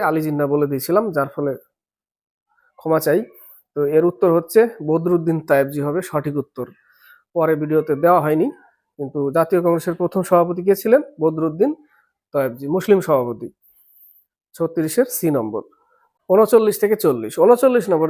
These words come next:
দাচিগ্রাম স্যাংচুয়ারি কোথায় অবস্থিত? জম্মু কাশ্মীরে। দাচিগ্রাম অভয়ারণ্য, সেলিম আলী পক্ষী বিহার, এগুলো জম্মু কাশ্মীরে অবস্থিত। উত্তরপ্রদেশের ইম্পর্টেন্ট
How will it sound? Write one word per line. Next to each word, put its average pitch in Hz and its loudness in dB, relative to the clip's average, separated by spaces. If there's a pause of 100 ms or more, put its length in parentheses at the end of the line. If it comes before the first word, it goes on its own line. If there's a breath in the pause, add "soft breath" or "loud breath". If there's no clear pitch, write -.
(100)
দাচিগ্রাম 262 4
স্যাংচুয়ারি 214 2
কোথায় 175 2
অবস্থিত? 147 -4 (180)
জম্মু 160 0
কাশ্মীরে। 127 -10 (100)
দাচিগ্রাম 180 0 (180)
অভয়ারণ্য, 165 2 (480)
সেলিম 165 0
আলী 156 0
পক্ষী 156 -4
বিহার, 175 2
এগুলো 156 0 (580 soft breath)
জম্মু 175 0
কাশ্মীরে 165 2
অবস্থিত। 127 -8 (800 loud breath)
উত্তরপ্রদেশের 214 4
ইম্পর্টেন্ট 185 2